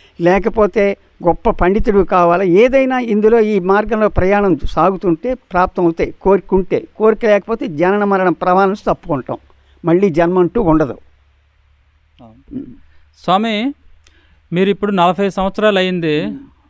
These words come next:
Speaker 2: ఇల్లు ఊరిని విడిచిపెట్టి. ఈ నలభై సంవత్సరాల్లో మీరు సింగిల్గా ఉంటారా? మీకు ఎవరైనా తోడుగా ఉంటారా?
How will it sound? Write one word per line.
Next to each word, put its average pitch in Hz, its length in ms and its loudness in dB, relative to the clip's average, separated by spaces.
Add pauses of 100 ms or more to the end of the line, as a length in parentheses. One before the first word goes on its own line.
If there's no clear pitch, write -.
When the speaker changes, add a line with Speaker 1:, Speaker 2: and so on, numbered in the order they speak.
(120)
Speaker 2:
ఇల్లు 185 480 -2 (560)
ఊరిని 180 520 -4
విడిచిపెట్టి. 151 800 -6 (720)
ఈ 196 80 -4
నలభై 190 400 0
సంవత్సరాల్లో 185 800 -4 (880)
మీరు 170 140 -4
సింగిల్గా 190 480 0
ఉంటారా? 170 500 -2
మీకు 151 340 -6
ఎవరైనా 175 340 -2
తోడుగా 170 420 0
ఉంటారా? 160 480 -2